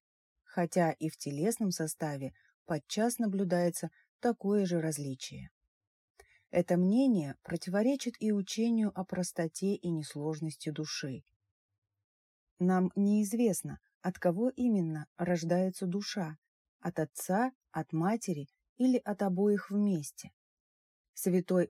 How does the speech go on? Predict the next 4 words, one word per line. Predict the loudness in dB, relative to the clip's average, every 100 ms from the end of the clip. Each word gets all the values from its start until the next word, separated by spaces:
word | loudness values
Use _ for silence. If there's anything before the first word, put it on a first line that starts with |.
| 0
праведный | -2 0 0 0 0 -2
Иоанн | -2 0 0 -2 -2
Кронштадтский | -4 -6 -4 -4 -4 -2 -4 -4 -4
пишет, | -4 -4 -8 -14